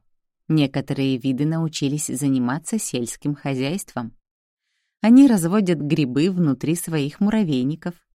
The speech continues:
или заводят тлю, используя ее в качестве дойных коров.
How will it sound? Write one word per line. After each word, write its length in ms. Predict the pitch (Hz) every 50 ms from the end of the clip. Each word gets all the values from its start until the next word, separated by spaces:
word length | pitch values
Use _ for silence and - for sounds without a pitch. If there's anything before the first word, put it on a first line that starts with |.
| _ _ _ _ _ _ -
или 320 | - 160 190 226 220 220 208
заводят 640 | 170 156 156 139 120 127 151 175 170 190 196 - - - _
тлю, 360 | - 254 233 240 233 226 220 _ _ _ _ _ _ _ -
используя 680 | - 233 226 - _ _ - 254 247 220 170 131 131 139
ее 520 | 131 131 131 123 127 127 127 135 185 240 240
в 100 | - -
качестве 600 | - 254 262 - - 254 - - - - 233 233
дойных 520 | 202 170 147 135 135 131 143 175 175 -
коров. 320 | - 247 226 196 165 165